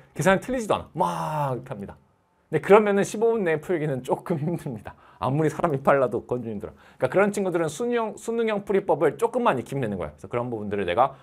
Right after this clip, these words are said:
확인해서 공부해 주시면 되겠고요. 그리고 아까 말했죠. 십오 번, 십팔 번 같은 거. 이런 것들은 여러분들 만약에 내가, 제가 말한 대로 안 풀었잖아요. 그러면 그냥 수능형 문제에 대한 이해가 조금 부족한 거야. 여러분들 그냥 피지컬로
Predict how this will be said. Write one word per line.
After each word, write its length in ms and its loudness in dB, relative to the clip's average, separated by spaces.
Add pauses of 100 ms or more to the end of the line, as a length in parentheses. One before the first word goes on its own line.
(100)
확인해서 460 -2
공부해 280 -4
주시면 220 -8
되겠고요. 420 0 (280)
그리고 180 6
아까 180 4
말했죠. 360 2
십오 260 -2
번, 140 2
십팔 260 -2
번 80 -6
같은 260 -4
거. 240 -2 (240)
이런 200 2
것들은 280 0
여러분들 540 2 (140)
만약에 280 0
내가, 540 4
제가 160 -2
말한 240 4
대로 140 0
안 140 -2
풀었잖아요. 480 -2 (300)
그러면 320 0 (100)
그냥 180 -6
수능형 680 0
문제에 440 2
대한 260 2
이해가 320 2
조금 200 -6
부족한 340 -8
거야. 200 -4 (100)
여러분들 340 -2
그냥 180 -6
피지컬로 640 0